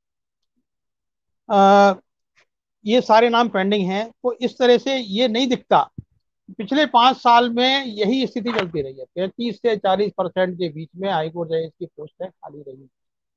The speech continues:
अब विचार करने वाली बात है, <coughs> किसी भी हाई कोर्ट में न्यायाधीशों की संख्या निश्चित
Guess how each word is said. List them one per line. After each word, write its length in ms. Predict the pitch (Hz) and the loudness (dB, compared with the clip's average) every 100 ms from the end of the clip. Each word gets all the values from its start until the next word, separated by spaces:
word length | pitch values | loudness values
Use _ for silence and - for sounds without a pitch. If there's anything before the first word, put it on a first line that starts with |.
| _ _ _ _ _ _ _ _ _ _ _ _ _ _ _ _ _ _ - | _ _ _ _ _ _ _ _ _ _ _ _ _ _ _ _ _ _ 0
अब 240 | 262 320 - _ _ _ | 0 0 -16 _ _ _
विचार 320 | 175 180 269 | -2 4 4
करने 260 | 269 233 226 | 4 0 0
वाली 220 | 202 196 | 0 0
बात 300 | 160 165 165 | 0 0 -2
है, 160 | 143 160 _ _ _ _ _ _ _ _ _ _ | -8 -10 _ _ _ _ _ _ _ _ _ _
<coughs> 1080 | - - - 247 220 233 - - - 311 262 - _ | -16 -2 2 4 6 6 4 2 0 0 0 -6 _
किसी 320 | 214 208 254 | -8 -4 -4
भी 220 | 262 254 254 | -2 -2 0
हाई 180 | 180 | -2
कोर्ट 220 | 175 196 185 | 2 2 2
में 200 | 151 131 _ _ _ _ _ _ _ _ _ _ _ _ _ _ _ _ _ _ | -2 -6 _ _ _ _ _ _ _ _ _ _ _ _ _ _ _ _ _ _
न्यायाधीशों 560 | 165 180 208 214 190 214 | -2 2 2 0 -2 -2
की 80 | 202 | -2
संख्या 440 | 180 160 175 190 - - | -4 -4 -2 -2 -6 -14
निश्चित 480 | 147 160 - 240 | -10 -10 -10 -10